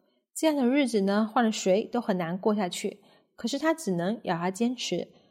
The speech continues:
还要在外面表现出一副家庭幸福美满的样子。结果终究还走到这一步，我只能帮她去想一些办法，尽量争取到多一些的利益。经过一番的努力，她争取到了一套房子和部分现金，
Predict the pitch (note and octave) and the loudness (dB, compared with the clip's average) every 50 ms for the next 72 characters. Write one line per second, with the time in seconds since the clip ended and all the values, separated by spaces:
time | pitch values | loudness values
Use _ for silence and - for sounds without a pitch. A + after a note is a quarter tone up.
0 | _ _ _ - - G3+ A3 A3 - B3 A#3+ B3 B3+ A#3+ A#3 A3+ A3 G#3+ G3+ G3 | _ _ _ -6 -2 -2 0 0 2 2 2 2 2 2 2 2 2 2 0 -2
1 | G#3 - - - _ _ - D#3 E3 - A3+ A3 A3 G#3+ G#3+ F#3+ F3 F#3+ F#3 - | -4 -10 -16 -20 _ _ -6 -6 -2 -2 -2 -2 0 0 -2 -2 -2 -4 -6 -6
2 | A3+ F#3+ - - _ - B3 A#3+ A#3+ - - G3+ F#3 F#3+ - - C4 A#3 - - | -6 -6 -6 -10 _ -6 -6 -6 -4 -4 -2 -2 -2 -2 -2 -2 -4 -2 -2 -2
3 | G3 F#3+ E3 D#3+ G#3+ C#4 A#3+ E3+ E3+ F3+ F#3+ F#3 F3 F3+ - - - - _ _ | -2 -2 -2 -2 -2 -4 -4 -4 -4 -4 -4 -4 -4 -6 -8 -12 -14 -16 _ _
4 | _ _ _ _ _ _ _ _ _ _ _ _ _ - - E4 E4+ E4 B3+ A#3 | _ _ _ _ _ _ _ _ _ _ _ _ _ 2 4 6 6 6 6 6
5 | G#3+ G#3 G3+ G3+ G#3 - C4+ C4+ C4 - D4 D4+ C#4+ B3+ G#3 F#3+ F#3+ F3+ - - | 6 6 4 4 2 2 0 0 2 2 2 2 4 4 2 2 2 2 0 0
6 | D#3 E3+ - G3+ F#3+ F3 F3 - G3 F3+ - - - _ _ _ _ - A3 C#4+ | 0 0 0 0 -2 -2 0 0 -2 -2 -2 -6 -14 _ _ _ _ 0 0 0
7 | C#4 - - F#3+ F3 E3+ F#3+ F#3+ B3 C4 C4 C4+ C#4 C4+ C#4+ C#4 - - G#3+ - | 2 2 0 0 0 0 0 2 0 0 0 0 -2 -4 -4 -4 -4 -4 -2 -2
8 | - F#3 C#3+ D#3+ - A3 G#3+ - - C#4+ A#3+ G#3+ - D3 - - - _ _ _ | -4 -4 -6 -4 -4 -4 0 2 2 2 2 0 -2 -4 -6 -8 -14 _ _ _
9 | _ - C4 B3+ A#3 A#3 A3+ G3+ G3 - C4 D4 C#4+ - F#3+ - F3+ E3+ - - | _ -2 0 2 2 2 2 0 0 0 -2 -2 -2 -2 -2 -2 0 -2 -2 -2
10 | - A3 A3+ A#3 B3+ A#3+ - A#3+ A3+ A3 - - B3 C4 A#3 G3 F#3+ A3+ - _ | 0 2 2 2 2 2 0 -2 -2 -2 -2 -2 -4 -4 -4 -4 -6 -8 -14 _
11 | _ _ _ _ _ _ _ _ _ _ _ _ _ _ _ _ - - C#4 C#4 | _ _ _ _ _ _ _ _ _ _ _ _ _ _ _ _ -2 0 0 2
12 | C#4 C#4+ C#4 B3+ B3+ B3 A#3+ - C4 B3+ B3+ C4 B3 G#3+ G3 F#3 F#3 F#3 F3+ F3+ | 4 6 6 6 4 2 0 0 2 2 2 2 2 2 2 0 0 -2 -4 -4
13 | E3 F3 F#3 A#3 A3 - - - _ _ - - C4 C4+ C#4 C4+ - - C#4 C#4+ | -4 -2 -2 -2 -2 -2 -6 -12 _ _ -10 -4 -4 -2 -2 -4 -2 -2 -2 -2
14 | C#4 - - - G3 G3 F#3+ E3+ E3+ F3+ - - A#3 G3 - - F3+ C3 D#3 G#3 | 0 -2 -2 0 0 0 0 0 -2 -4 -4 -2 -2 -2 -2 -2 -4 -2 -2 -2
15 | A3+ G#3+ G3 - - - - A3 G3+ G#3+ F#3+ F#3+ - - A#3 G#3 G3+ A3+ A3+ A3+ | -2 -2 -2 -4 -6 -4 -2 -2 -2 -2 -2 -4 -2 -2 -2 0 0 0 -2 -2
16 | A#3 | -4